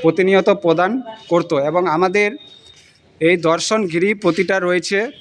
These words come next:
প্রেম তথা ভালোবাসা, যা প্রেম আমাদের ভগবান শ্রীকৃষ্ণের মাঝে ছিল এবং অর্জুনকে তা প্রদান দিয়েছিল গীতার মাধ্যমে। সেই গীতার বাণী আমরা ছড়িয়ে দেওয়ার প্রয়াস করি আমাদের কুরুক্ষেত্রের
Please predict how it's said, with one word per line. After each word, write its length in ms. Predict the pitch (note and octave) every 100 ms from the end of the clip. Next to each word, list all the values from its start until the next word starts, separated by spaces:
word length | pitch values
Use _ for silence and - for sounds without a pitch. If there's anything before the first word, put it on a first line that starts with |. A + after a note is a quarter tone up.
| - -
প্রেম 320 | F#3+ G#3 F#3+
তথা 260 | F#3+ F#3+
ভালোবাসা, 580 | E3 C#3 D#3+ E3 D#3 C3
যা 200 | A#2+ D#3+
প্রেম 400 | D3+ F3 F#3+ G#3 -
আমাদের 360 | D3+ D#3+ E3 E3
ভগবান 440 | C3+ C#3 D#3+ F3
শ্রীকৃষ্ণের 640 | - D3+ D#3 E3+ G3 F#3 C4+ - -
মাঝে 440 | B2+ C#3+ D3 F3 C#4 - - - -
ছিল 220 | - G3 G3
এবং 360 | E3+ F#3 G3+ F#3+
অর্জুনকে 640 | F3 F3 G#3 G3+ G#3+ A#3+ - _ _ - - - _ -
তা 140 | F3+
প্রদান 440 | - F3+ G#3+ A3
দিয়েছিল 420 | G3 G#3 G3+ G#3 G3
গীতার 420 | C#3+ D#3+ G3 F#3+
মাধ্যমে। 460 | F3+ E3+ F3+ C#3+ G2+ - - - -
সেই 260 | - F#3 G3
গীতার 360 | E3+ E3 G#3
বাণী 260 | F3 E3+ F#3+
আমরা 400 | F3 F3 F3+ B3 - - - _ - - - - - - - - - - _ - - _ _ _
ছড়িয়ে 340 | - F3 G3 G#3+
দেওয়ার 280 | G3+ G3+ F#3+
প্রয়াস 480 | F#3 F3+ F#3+ G3+
করি 160 | - G3
আমাদের 380 | F3 E3+ F3 G3
কুরুক্ষেত্রের 680 | - F3+ F#3 G3 - F#3+